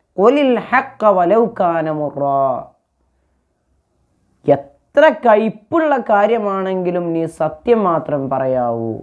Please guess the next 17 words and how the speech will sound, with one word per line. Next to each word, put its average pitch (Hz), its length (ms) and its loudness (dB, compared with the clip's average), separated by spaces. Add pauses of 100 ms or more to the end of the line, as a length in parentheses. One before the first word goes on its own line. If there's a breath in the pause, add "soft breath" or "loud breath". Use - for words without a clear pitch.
(840)
സത്യം 311 480 4
പറഞ്ഞാൽ 262 340 4
ചിലപ്പോൾ 269 260 2
നമ്മുടെ 247 260 0 (160)
തല 208 260 -2
പോവും, 233 500 0 (540)
എന്നാലും 175 520 -2
നമ്മൾ 165 240 -2
എന്ത് 151 420 -2 (460)
പറയാവൂ? 139 480 -2 (200)
സത്യമേ 135 360 -6
പറയാൻ 120 300 -6
പറ്റൂ, - 340 -12 (440)
കളവ് 127 400 -4
പറയാൻ 127 340 -6 (140)
പാടില്ല. 120 540 -6 (460)
ഓക്കെ, 175 280 -6